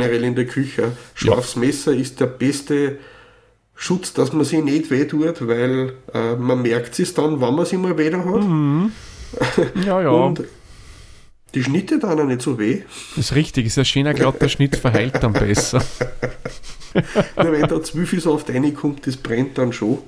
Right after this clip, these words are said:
Speaker 2: Ja, das weiß ich nicht. Bei mir war es seinerzeit ein Kürbis.
Speaker 1: Mhm.
Speaker 2: Soll vorkommen.
Speaker 1: Ja,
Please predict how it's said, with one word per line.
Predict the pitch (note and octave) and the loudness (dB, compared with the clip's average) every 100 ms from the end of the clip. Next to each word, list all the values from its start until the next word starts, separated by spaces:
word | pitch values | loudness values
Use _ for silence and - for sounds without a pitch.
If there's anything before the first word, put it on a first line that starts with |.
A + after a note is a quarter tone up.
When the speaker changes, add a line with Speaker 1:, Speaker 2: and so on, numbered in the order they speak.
| - - | -20 -4
Speaker 2:
Ja, | B2 | 0
das | D#3 D#3 | 0 2
weiß | C#3+ C#3+ | 2 2
ich | D#3 | 0
nicht. | A#2+ A#2 | 0 0
Bei | A#2+ | 0
mir | C#3 | 2
war | C#3 | 0
es | - | 0
seinerzeit | A#2+ B2+ - B2+ | 2 0 0 0
ein | A#2+ | 0
Kürbis. | A2+ - C#3 D3 A2+ G#2+ A#2 B2+ - - - - - - - - - - - | 0 0 2 2 0 0 -2 -8 -12 -18 -18 -18 -20 -20 -20 -20 -20 -20 -14
Speaker 1:
Mhm. | - B2 A#2 A#2+ D#3 E3 - - - - B2+ - - B2+ - _ - - - | -6 -4 -2 -2 -4 -6 -16 -16 -16 -10 -10 -10 -12 -14 -14 _ -20 -20 -4
Speaker 2:
Soll | - A3 | 0 2
vorkommen. | G#2+ G#2 - A2+ G#2+ G#2+ | 2 0 0 0 2 2
Speaker 1:
Ja, | A2+ | 2